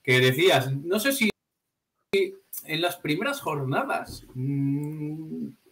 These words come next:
creo recordar que sí que hubo un pleno, pero no me hagas caso, ¿eh? Que igual por las ganas me lo estoy imaginando.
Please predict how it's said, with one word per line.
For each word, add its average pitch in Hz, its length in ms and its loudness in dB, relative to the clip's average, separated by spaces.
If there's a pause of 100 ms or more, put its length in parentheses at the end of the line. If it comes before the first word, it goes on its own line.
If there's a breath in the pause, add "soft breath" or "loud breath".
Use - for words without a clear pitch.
(100)
creo 220 260 4
recordar 180 600 0
que - 60 -4
sí 143 140 -12
que 165 120 -6
hubo 143 680 0
un 139 120 -4
pleno, 139 720 -4
pero 113 240 -6 (380 loud breath)
no 143 120 2
me 170 60 6
hagas 160 180 4
caso, - 220 -4
¿eh? 143 60 0
Que 131 80 0
igual 123 680 4
por 127 320 2
las 131 160 6
ganas 170 280 4
me 135 100 2
lo 117 80 0
estoy 117 840 0
imaginando. 90 580 -6